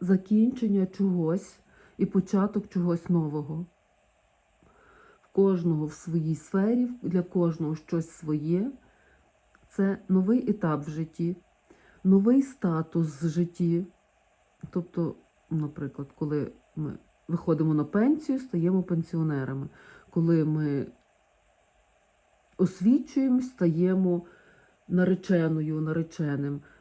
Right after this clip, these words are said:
Коли одружуємося, стаємо чоловіком і дружиною.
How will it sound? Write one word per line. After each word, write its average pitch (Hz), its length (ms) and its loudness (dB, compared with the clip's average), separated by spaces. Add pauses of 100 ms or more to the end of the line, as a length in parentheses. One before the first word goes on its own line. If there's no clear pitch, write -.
Коли 165 460 2 (100)
одружуємося, 262 920 4
стаємо 165 920 0 (500)
чоловіком 165 560 0
і 156 40 0
дружиною. 147 720 -2